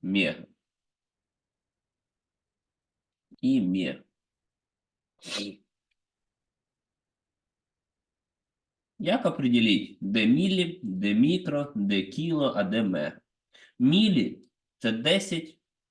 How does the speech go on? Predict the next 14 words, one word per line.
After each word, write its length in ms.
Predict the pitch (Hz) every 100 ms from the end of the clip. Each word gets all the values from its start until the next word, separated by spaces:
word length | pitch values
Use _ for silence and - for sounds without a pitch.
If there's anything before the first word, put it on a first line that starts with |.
| _
в 60 | 95
мінус 720 | 95 117 156 156 143 - - _ _ _
третій. 600 | - 110 104 - - - _ _ _ _ _ _ _ _ _ _ _ _ _ _ _ -
Мікро — 720 | 123 170 214 - 110 85 - _ _ _
це 140 | 113
десять 680 | 104 120 185 196 160 151 - _ _ _ -
в 60 |
мінус 640 | 98 120 156 151 143 - _ _ _ _
шостій. 680 | - - 135 98 - - - _ _ _ _ _ _ _ _ _ _ _ _ _ -
Кіло — 680 | - 180 147 95 90 - _ _ _ -
це 140 | 131
десять 640 | 117 131 123 - 92 - _ _
в 100 | _ -
третій. 760 | - 95 95 95 - 175 -